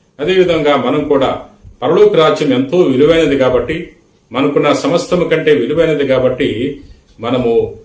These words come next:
ఆ విలువైన పరలోక రాజ్యాన్ని పొందుకోవటానికి జీవించాలి.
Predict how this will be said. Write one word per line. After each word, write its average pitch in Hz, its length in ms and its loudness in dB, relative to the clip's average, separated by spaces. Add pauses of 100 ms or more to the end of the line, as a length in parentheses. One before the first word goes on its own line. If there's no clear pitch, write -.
(320)
ఆ 110 100 -4
విలువైన 139 720 2 (380)
పరలోక 151 360 0
రాజ్యాన్ని 127 500 0
పొందుకోవటానికి 127 1300 -4 (260)
జీవించాలి. 120 920 -4